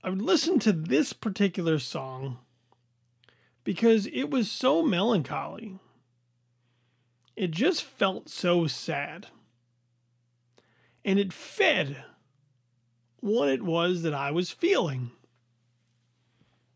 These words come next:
Whether it worked in coordination with it or just sort of spoke to what I'm feeling, the sound of Everybody Hurts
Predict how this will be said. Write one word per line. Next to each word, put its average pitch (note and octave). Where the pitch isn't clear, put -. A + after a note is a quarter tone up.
Whether F3+
it E3+
worked A3
in A#3+
coordination G3+
with F#3+
it F3+
or E3
just G#3
sort G#3+
of D3+
spoke -
to F#3
what F3
I'm D#3
feeling, D3
the C#3+
sound B3
of F#3
Everybody F#3
Hurts C3+